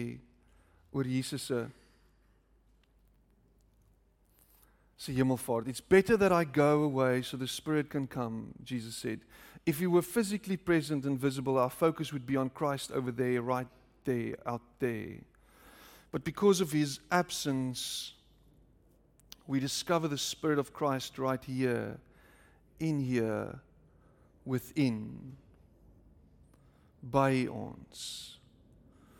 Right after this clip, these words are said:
met ons." En die Gees van God is heeltyd besig om met jou te praat.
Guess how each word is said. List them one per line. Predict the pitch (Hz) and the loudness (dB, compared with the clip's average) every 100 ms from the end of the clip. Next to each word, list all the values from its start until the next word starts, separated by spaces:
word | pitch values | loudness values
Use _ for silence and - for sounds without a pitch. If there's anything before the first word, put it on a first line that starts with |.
| - - - | -20 -20 -10
met | 131 139 131 - | 0 2 0 -4
ons." | - - - - - - - - - _ _ - _ _ _ _ _ _ _ _ _ _ _ _ _ _ _ _ _ _ _ _ _ - | -12 -12 -12 -20 -18 -16 -16 -20 -20 _ _ -20 _ _ _ _ _ _ _ _ _ _ _ _ _ _ _ _ _ _ _ _ _ -4
En | 139 | -2
die | 127 127 | 0 -2
Gees | - - 247 247 - | -2 0 0 0 -4
van | 175 | -6
God | - 156 135 - - - - - | -2 -2 -2 -6 -20 -20 -20 -6
is | 202 120 | -4 -2
heeltyd | 120 165 247 233 175 123 110 | 6 8 8 6 0 0 2
besig | 127 117 - 107 - - - _ _ _ _ _ - - - - | 2 2 -4 -10 -14 -18 -20 _ _ _ _ _ -20 -20 -20 -6
om | 143 | 0
met | 135 127 | 2 2
jou | 117 | 0
te | 113 | -4
praat. | - 123 101 101 - - | -6 -4 -4 -8 -16 -20